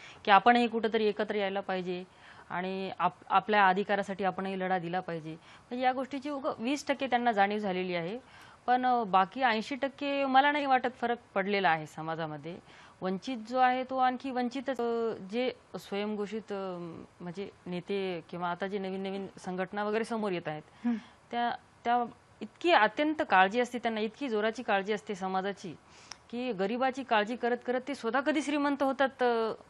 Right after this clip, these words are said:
Speaker 1: म्हणजे हेच कळत नाही. मलाच, अ, प्रश्न पडतो, इतकी कशी काळजी करतात की ते स्वतः, अ,
Speaker 2: हम्म.
Speaker 1: श्रीमंत होऊन बसतात. हे अशा काही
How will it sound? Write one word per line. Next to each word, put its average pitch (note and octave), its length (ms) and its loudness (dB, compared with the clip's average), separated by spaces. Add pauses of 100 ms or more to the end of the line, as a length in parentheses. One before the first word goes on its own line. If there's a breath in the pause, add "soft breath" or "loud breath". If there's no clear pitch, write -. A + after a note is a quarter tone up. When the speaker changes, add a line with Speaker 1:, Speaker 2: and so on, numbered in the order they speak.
(120)
Speaker 1:
म्हणजे G#3+ 200 -4
हेच A3 200 -2
कळत A3 260 -2
नाही. F3+ 140 -6
मलाच, F#3 440 -4
अ, F3 140 -8
प्रश्न F3+ 320 -12
पडतो, E3+ 360 -12 (260 loud breath)
इतकी A#3 240 -2
कशी D4+ 220 -2
काळजी A#3+ 260 6
करतात A#3 360 -2
की B3 80 -8
ते B3 120 -8
स्वतः, A#3+ 300 0
अ, C4+ 80 0 (800 loud breath)
Speaker 2:
हम्म. F#3+ 600 0
Speaker 1:
श्रीमंत G#3 420 -4
होऊन F3 180 -6
बसतात. E3+ 240 -10 (440 loud breath)
हे B3 140 0 (220)
अशा C#4 320 4
काही D4 460 0